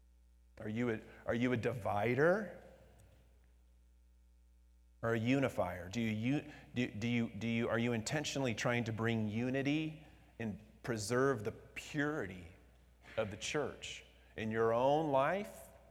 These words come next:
and in the way that you interact with other people as well? These are things that we should be, a few of the things that we should be thinking about and trying to be prepared to do.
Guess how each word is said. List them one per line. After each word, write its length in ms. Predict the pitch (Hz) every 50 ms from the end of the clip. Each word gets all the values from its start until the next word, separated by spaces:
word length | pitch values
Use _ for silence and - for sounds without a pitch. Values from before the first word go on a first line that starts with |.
| - - - - - - - -
and 140 | - 113 117
in 100 | 120 117
the 80 | 117 117
way 180 | 123 127 131
that 240 | 123 127 120 - -
you 80 | 127 127
interact 600 | - 135 131 127 120 120 123 123 135 127 - -
with 140 | 120 113 123
other 180 | 123 120 117
people 640 | 107 - - - 151 151 156 156 101 87 87 90 - - - - - - - - - - - - - - - -
as 180 | 101 101 98
well? 440 | 107 120 127 120 98 85 80 78 - - - - - - - - - - - - - - - - - - - - - - - - -
These 220 | - 113 120 123
are 40 | 131
things 220 | 117 - 135 127 113
that 100 | 127 104
we 160 | 110 123 120
should 200 | - - 131 117
be, 200 | 107 120 117 -
a 80 | - 104
few 320 | - - 143 143 151 160
of 80 | 165 135
the 100 | 123 107
things 380 | - - 117 113 113 113 110
that 260 | 104 113 104 104 - 98
we 120 | 113 113
should 200 | - - 117 110
be 340 | 104 104 104 104 107 101 101 - - - - - - -
thinking 400 | - 143 147 147 - - 156 139
about 380 | 113 92 92 87 82 80 - - - - - - - - - - - - _ _ _ _ _ _ _ _ _ -
and 200 | 117 107 98 98
trying 320 | - - 120 117 123 117
to 40 | 113
be 140 | 95 117 113
prepared 800 | 110 - 98 87 - - 120 120 135 156 151 127 95 87 - - - - - - - - - -
to 80 | -
do. 400 | 113 104 123 135 165 156 117 90